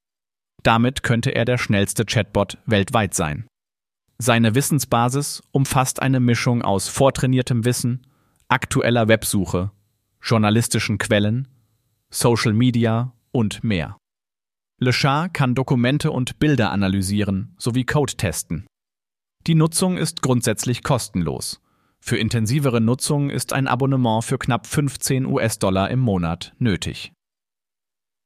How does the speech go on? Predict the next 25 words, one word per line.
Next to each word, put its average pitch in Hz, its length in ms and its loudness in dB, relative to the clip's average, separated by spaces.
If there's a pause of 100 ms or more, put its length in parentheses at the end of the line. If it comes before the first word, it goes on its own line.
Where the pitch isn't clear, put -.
(1000)
Sprachmodelle 104 760 0
lernen 92 380 2
sehen. 85 380 -4 (1160)
Forschende 196 540 0
von 175 240 -2
Meta 135 300 2
A 117 420 -2
I, 85 140 -4 (240)
der 107 180 0
University 120 720 0
of 110 140 -2
Texas - 400 -4
at - 100 -6
Austin 123 420 -2
und - 220 -4
der 104 80 0
U 113 160 0
C - 160 -4
Berkeley 123 500 0 (520)
präsentieren 151 600 0
ein 147 200 0
neues 123 320 0
System 123 460 -2
namens 120 500 -2
mills, 127 520 -2